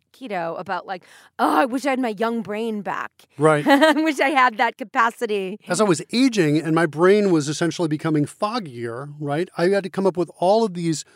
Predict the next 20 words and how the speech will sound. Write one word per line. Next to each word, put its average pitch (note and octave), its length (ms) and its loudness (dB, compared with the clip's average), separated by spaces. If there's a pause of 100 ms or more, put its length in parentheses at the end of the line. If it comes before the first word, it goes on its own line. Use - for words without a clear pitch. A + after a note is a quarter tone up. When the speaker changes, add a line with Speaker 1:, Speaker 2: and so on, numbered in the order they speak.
(340)
Speaker 2:
these D#3+ 160 -8
shortcut G3+ 680 -2
tricks - 640 0 (440)
to F#3+ 120 -2
simulate F3 760 2
the F3 100 0
effects F#3+ 400 0
of E3+ 80 0
having D#3 720 2
the D#3+ 200 0
abilities, D3+ 540 0
my D3 120 -2
skills, D#3 760 -2 (160)
uh, D#3 240 -2 (220)
of D3+ 480 -8
my, D#3+ 180 -4 (280)
when E3 120 0
I D#3 60 2
was D3+ 180 0
younger. F3 300 0